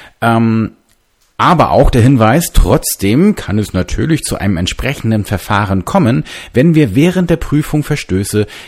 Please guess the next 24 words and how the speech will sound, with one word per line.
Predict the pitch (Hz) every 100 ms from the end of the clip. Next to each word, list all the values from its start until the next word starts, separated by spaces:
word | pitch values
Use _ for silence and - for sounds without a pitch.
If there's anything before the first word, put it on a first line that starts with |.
| -
gegen | 120 143
die | 131 123
Datenschutzgrundverordnung | 117 123 - 104 - 92 87 85 90 78 90 90 110
feststellen. | - - 80 - - - - - -
So, | - 98 87
jetzt | 131 -
sollen | 131 180 190
also | 117 123 123
fünfzig | - - 220 - - 170
Unternehmen | 147 123 101 104 127 170 147 131
unterschiedlicher | - 170 185 156 151 127 117 92
Größe | - 110 170 180 113 160 170 _ _ _ _ -
von | - - 135
der | 113
Aufsichtsbehörde | 92 117 - 117 - 104 107 95 92 92 - -
befragt | 101 90 101 87 90 -
werden. | 87 135 165 175 170 - -
Und | 98
dazu | 110 127 - 117
gibt | 127
es | 101 98
dankenswerterweise | - 117 113 - 113 95 90 90 113 107 110 -
einen | 95 95 98
Fragenkatalog. | 87 - - 87 113 98 - 90 78 69 -